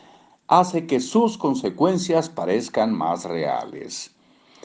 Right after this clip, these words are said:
Le otorgan un peso específico a la acción en lugar de que la dejes pasar como un acto rutinario,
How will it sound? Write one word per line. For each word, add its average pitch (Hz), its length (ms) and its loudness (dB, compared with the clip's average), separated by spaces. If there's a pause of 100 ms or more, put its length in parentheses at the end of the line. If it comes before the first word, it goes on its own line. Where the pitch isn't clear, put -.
(160)
Le 104 260 4
otorgan 147 600 2
un 117 160 2
peso 113 280 2
específico 127 840 0
a 101 80 6
la 87 80 0
acción 131 720 2 (760)
en 220 140 6
lugar 185 460 4
de 196 140 0
que 135 100 2
la 98 140 4
dejes 117 360 0
pasar 180 560 4
como 139 240 2
un 104 160 2
acto 101 360 2
rutinario, 180 1300 2